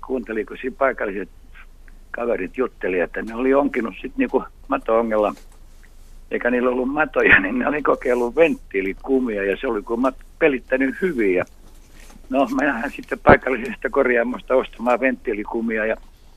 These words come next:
testaamaan. Ja kaverilla oli mato ja mulla oli sitten venttiilikumi siinä pohjaongessa.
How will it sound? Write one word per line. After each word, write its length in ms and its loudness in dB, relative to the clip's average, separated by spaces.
testaamaan. 640 0
Ja 80 -2
kaverilla 460 2
oli 120 -2
mato 320 -2
ja 140 0
mulla 260 -2
oli 140 -4
sitten 240 -14
venttiilikumi 760 -2
siinä 220 -8
pohjaongessa. 680 -4